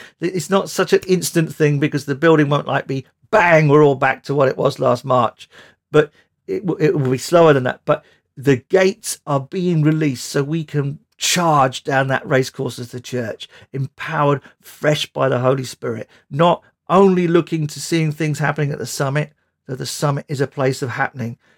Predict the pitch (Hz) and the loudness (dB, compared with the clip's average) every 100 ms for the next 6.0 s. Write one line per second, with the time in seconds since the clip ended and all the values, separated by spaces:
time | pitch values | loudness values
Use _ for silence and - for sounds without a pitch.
0 | _ _ - - 160 156 151 147 135 143 | _ _ -12 -4 -2 -2 0 -4 -2 -4
1 | - 139 131 127 123 123 135 135 - 131 | -4 -8 -6 -4 -4 0 -2 -2 -4 -4
2 | 123 - 156 151 147 131 135 - 135 131 | -4 -4 2 2 2 0 -2 -4 -6 -4
3 | 127 120 127 - - 135 - 117 113 - | -4 -2 -4 -4 -6 -6 -6 -12 -14 -20
4 | _ _ - 165 165 151 147 - 143 - | _ _ -2 2 2 2 0 -2 -6 -6
5 | 151 139 131 123 127 127 127 123 120 | -6 -4 -4 -6 -6 -6 -6 -6 -10